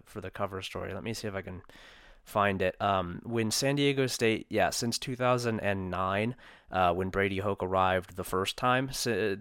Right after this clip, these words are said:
since then, San Diego State is eighty-five and thirty-five in seasons when it had at least one one thousand yard rusher,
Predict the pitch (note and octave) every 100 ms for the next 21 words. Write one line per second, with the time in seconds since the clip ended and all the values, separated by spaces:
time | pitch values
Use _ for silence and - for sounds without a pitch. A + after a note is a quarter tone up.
0 | G#2 G#2+ B2+ C3+ - A#2 A2 G#2 A2+ A#2
1 | A2+ G#2+ G#2 - G#2 F#2+ - A2 A#2 B2
2 | A2 A2+ G#2 F#2+ F#2 G#2 A2 A#2+ A#2+ G#2
3 | F#2+ G2+ G2 G2 G2+ G2 - G2+ F#2+ E2
4 | F#2+ - F#2+ F#2+ F#2+ F#2+ F#2+ F#2+ F#2 F#2+
5 | F2+ F#2 F2+ F2+ F#2 B2+ C#3